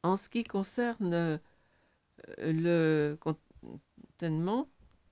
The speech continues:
j'avais, hum, pensé qu'il fallait regarder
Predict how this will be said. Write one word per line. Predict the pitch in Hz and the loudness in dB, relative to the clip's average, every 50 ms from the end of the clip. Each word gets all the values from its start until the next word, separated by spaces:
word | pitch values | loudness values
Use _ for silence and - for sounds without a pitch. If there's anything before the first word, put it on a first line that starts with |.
| _ _ _ _ _ _ _ _ _ _ _ _ _ _ _ _ _ _ _ _ _ _ _ _ _ _ _ _ _ _ _ - _ _ _ _ _ _ _ _ _ _ _ _ _ - 160 | _ _ _ _ _ _ _ _ _ _ _ _ _ _ _ _ _ _ _ _ _ _ _ _ _ _ _ _ _ _ _ -20 _ _ _ _ _ _ _ _ _ _ _ _ _ -16 -12
j'avais, | 165 165 185 170 175 180 180 180 - _ - | -8 -8 -6 -4 -2 -4 -4 -4 -8 _ -12
hum, | 147 151 156 156 | -10 -8 -8 -8
pensé | 160 - 170 180 170 - - 190 202 _ _ | -6 -6 -6 -6 -6 -8 -10 -12 -12 _ _
qu'il | - 160 156 | -12 -10 -10
fallait | - - 156 160 165 | -8 -6 -6 -4 -4
regarder | 170 170 160 - 165 156 151 160 147 151 160 160 170 | -4 -6 -6 -6 -8 -8 -8 -10 -8 -6 -6 -6 -8